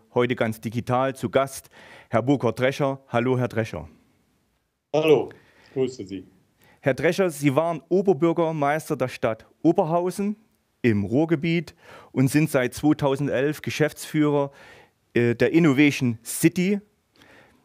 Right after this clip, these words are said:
Speaker 1: Was müssen wir uns darunter vorstellen? Was ist Ihre Aufgabe bei Innovation City?
Speaker 2: Ja, wir haben, äh, zunächst mal eine ganz einfache Aufgabe gehabt. Zweitausendzehn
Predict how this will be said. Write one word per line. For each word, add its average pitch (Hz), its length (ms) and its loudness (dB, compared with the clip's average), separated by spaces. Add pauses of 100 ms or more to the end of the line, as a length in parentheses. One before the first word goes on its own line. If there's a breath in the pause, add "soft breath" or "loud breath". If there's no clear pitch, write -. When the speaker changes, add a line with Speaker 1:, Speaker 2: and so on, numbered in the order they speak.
(160 soft breath)
Speaker 1:
Was 139 140 0
müssen 165 200 0
wir 165 40 2
uns 156 140 -2
darunter 139 340 0
vorstellen? 160 480 0
Was 143 140 -4
ist 151 100 -4
Ihre 131 200 0
Aufgabe 110 520 -2
bei 101 160 -2
Innovation 104 480 -2
City? 110 320 -14 (2000 loud breath)
Speaker 2:
Ja, 139 280 6
wir 135 100 2
haben, 147 260 0
äh, 139 220 0
zunächst 143 800 -10
mal 139 520 -2
eine 127 220 -10
ganz 131 280 -6
einfache 123 440 -4
Aufgabe 113 640 -6
gehabt. 120 320 -6
Zweitausendzehn 127 1040 -4